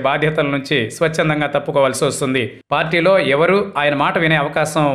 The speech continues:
ఉండదని లోకేష్ సన్నిహితులు మదన పడుతున్నారు. అందుకే తొలిసారి జరిగిన పొరపాట్లు రిపీట్ కాకుండా ఆయన ఇప్పటి నుంచే పావులు కదుపుతున్నారు.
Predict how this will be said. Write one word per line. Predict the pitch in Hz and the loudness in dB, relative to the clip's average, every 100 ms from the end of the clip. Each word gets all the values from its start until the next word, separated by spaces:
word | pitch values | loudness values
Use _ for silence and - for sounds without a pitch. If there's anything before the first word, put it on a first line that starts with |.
| 123 | -2
ఉండదని | 123 143 160 233 226 - _ 143 | -2 0 0 0 -4 -14 _ -2
లోకేష్ | 160 170 202 - - | 0 2 0 0 0
సన్నిహితులు | 156 160 156 165 202 226 120 | 0 2 0 2 2 0 0
మదన | 127 185 165 | 0 0 0
పడుతున్నారు. | 143 143 147 120 - - _ - | 0 0 -2 -4 -10 -20 _ -6
అందుకే | 123 156 190 | -2 0 0
తొలిసారి | 180 160 160 175 170 | 2 2 2 2 2
జరిగిన | 156 156 156 143 123 | 2 2 0 0 0
పొరపాట్లు | 139 147 170 202 170 | 0 0 0 2 0
రిపీట్ | 143 156 160 | 2 -2 0
కాకుండా | 147 156 156 139 - - - - | -2 0 0 0 -4 -10 -14 -4
ఆయన | 143 151 139 117 147 | -2 0 -2 -2 -2
ఇప్పటి | 202 196 | -2 -2
నుంచే | 180 160 160 117 117 | -2 0 0 0 0
పావులు | 143 170 190 | 0 2 2
కదుపుతున్నారు. | 147 135 - 147 123 | 0 -2 -2 -2 -2